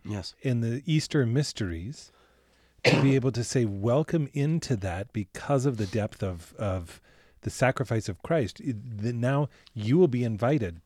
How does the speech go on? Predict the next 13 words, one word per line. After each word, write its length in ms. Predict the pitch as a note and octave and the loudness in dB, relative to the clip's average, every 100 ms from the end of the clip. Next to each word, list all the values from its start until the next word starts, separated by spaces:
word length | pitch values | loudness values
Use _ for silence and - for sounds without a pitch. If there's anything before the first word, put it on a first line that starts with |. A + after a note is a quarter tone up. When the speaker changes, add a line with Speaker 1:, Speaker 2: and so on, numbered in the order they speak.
| - | -6
Speaker 2:
because 460 | C#3 - - C#3 C3+ | -4 -4 -4 -2 2
of 220 | B2 A#2+ _ _ _ - | 0 -2 _ _ _ -2
the, 240 | B2 A2+ A#2+ | 0 0 -2
Speaker 1:
Hmm. 140 | A#2 | -4
Speaker 2:
this, 280 | B2+ A2 - | -2 -2 -6
because 380 | B2 A#2 B2 A#2 | -4 -2 0 0
of 80 | A2+ | 0
the 80 | |
work 320 | G#2+ F#2+ G2 A2+ | -2 -4 -4 -4
of 120 | F2+ | 0
God 440 | C#3 E3+ E2+ F2+ A2 | 0 0 -2 -8 -10
Speaker 1:
Yeah. 100 | G#2 | -6
Speaker 2:
to, 120 | B2 | -6